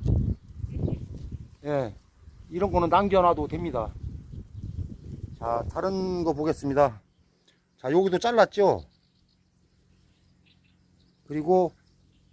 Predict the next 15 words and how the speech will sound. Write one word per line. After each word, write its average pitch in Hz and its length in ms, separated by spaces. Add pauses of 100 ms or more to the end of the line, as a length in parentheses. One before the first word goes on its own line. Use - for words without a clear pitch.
자, 131 180
여기 156 380 (1200)
요 160 60
부분도 190 360
잘랐습니다. 147 640 (1400)
그리고 165 500 (1600)
자, 135 140
요 160 80
부분도 180 340
이렇게 160 140
잘랐고요. 180 640 (1200)
여기도, 170 560 (1400)
여기도 160 240
이렇게 160 200
잘랐고, 185 720